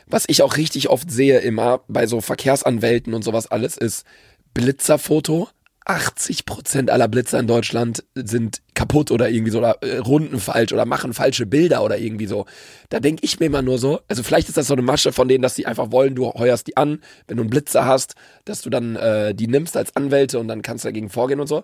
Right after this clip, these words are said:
Aber die werben so oft damit, dass so viele Blitzer in Deutschland kaputt sind oder falsche Fotos machen, falsch aufrunden oder so. Wieso hat Deutschland denn so viele kaputte Blitzer?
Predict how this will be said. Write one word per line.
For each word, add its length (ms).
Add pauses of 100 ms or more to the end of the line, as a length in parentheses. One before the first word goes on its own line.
(400)
Aber 200
die 160
werben 280
so 140
oft 140
damit, 180
dass 100
so 80
viele 180
Blitzer 380
in 80
Deutschland 320
kaputt 320
sind 160
oder 140
falsche 280
Fotos 360
machen, 280
falsch 360
aufrunden 560
oder 200
so. 180 (440)
Wieso 280
hat 140
Deutschland 240
denn 80
so 60
viele 160
kaputte 300
Blitzer? 420